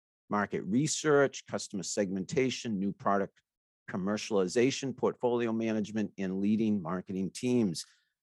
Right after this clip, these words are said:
Richard is a Connecticut native and enjoys international travel and obstacle course racing. Wow,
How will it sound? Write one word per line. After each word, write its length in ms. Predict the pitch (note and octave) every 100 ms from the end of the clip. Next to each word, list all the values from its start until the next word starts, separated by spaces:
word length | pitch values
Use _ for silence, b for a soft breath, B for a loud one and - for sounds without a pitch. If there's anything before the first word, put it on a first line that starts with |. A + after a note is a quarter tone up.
| _ _
Richard 360 | C#3 D#3+ F#2 A#2
is 180 | A#2+
a 100 | A2
Connecticut 560 | F#2+ A#2 A2+ G#2 - G2
native 380 | G#2+ B2+ C3+ B2 -
and 200 | G2 F#2+
enjoys 420 | F2 G2+ G2 F2
international 560 | F#2 - F2+ F2 - E2+
travel 500 | - G2+ F#2+ F#2 E2+ -
and 260 | F2+ E2 E2 -
obstacle 500 | D#2+ - - - D2+ _ _
course 300 | E2 D2+ -
racing. 460 | - E2+ F2 C#2+ - _ _
Wow, 300 | - C#3+ G2+